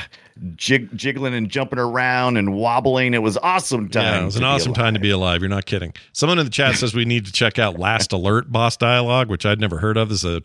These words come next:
Speaker 1: Oh, I,
Speaker 2: TurboGrafx
Speaker 1: no, I don't know
Speaker 2: sixteen
Speaker 1: Last
Speaker 2: game.
Speaker 1: Alert. I know Red Alert. What is, what is Last Alert?
Speaker 2: It's, uh, looks like a Rambo ripoff. I'm gonna play some of the
Speaker 1: Oh,
Speaker 2: dialogue.
Speaker 1: nice.
Speaker 2: Let's see if this is as bad as they say.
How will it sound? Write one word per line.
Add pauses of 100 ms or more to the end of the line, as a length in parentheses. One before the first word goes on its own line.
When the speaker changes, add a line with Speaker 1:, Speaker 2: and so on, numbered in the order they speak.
Speaker 1:
Oh,
I,
Speaker 2:
TurboGrafx
Speaker 1:
no,
I
don't
know
Speaker 2:
sixteen
Speaker 1:
Last
Speaker 2:
game.
Speaker 1:
Alert.
I
know
Red
Alert.
What
is,
what
is
Last
Alert?
Speaker 2:
It's,
uh,
looks
like
a
Rambo
ripoff.
I'm
gonna
play
some
of
the
Speaker 1:
Oh,
Speaker 2:
dialogue.
Speaker 1:
nice.
Speaker 2:
Let's
see
if
this
is
as
bad
as
they
say.